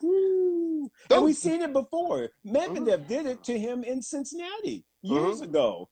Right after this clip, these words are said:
Speaker 1: That's
Speaker 2: Yep.
Speaker 1: how Medvedev went on that tear. He was just like, "You know what? I am tired of this shit. I'm about to bomb me some serves. I'm about to hit everything strong.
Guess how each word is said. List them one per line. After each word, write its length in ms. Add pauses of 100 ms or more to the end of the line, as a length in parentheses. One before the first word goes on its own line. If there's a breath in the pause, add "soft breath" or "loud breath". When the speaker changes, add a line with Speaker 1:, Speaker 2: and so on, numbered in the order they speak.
(140)
Speaker 1:
That's 200
Speaker 2:
Yep. 100
Speaker 1:
how 60
Medvedev 540
went 180
on 140
that 140
tear. 160
He 120
was 140
just 140
like, 200
"You 200
know 60
what? 340
I 120
am 140
tired 300
of 80
this 180
shit. 280 (200)
I'm 140
about 220
to 80
bomb 380
me 100
some 180
serves. 480
I'm 120
about 200
to 60
hit 200
everything 540
strong. 600